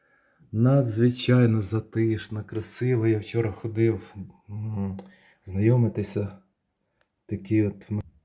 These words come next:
а, вечір знайомства з містом. Пішов до моря. От море тут буквально, ну, не з-, е, півтора кілометра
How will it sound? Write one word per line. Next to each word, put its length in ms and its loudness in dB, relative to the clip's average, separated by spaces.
а, 160 -6
вечір 640 2
знайомства 720 0
з 140 -8
містом. 720 0
Пішов 580 0
до 360 -2
моря. 560 2
От 220 -4
море 400 6
тут 220 -2
буквально, 760 -2
ну, 300 0
не 160 2
з-, 180 -4
е, 640 -4
півтора 400 0
кілометра 760 -6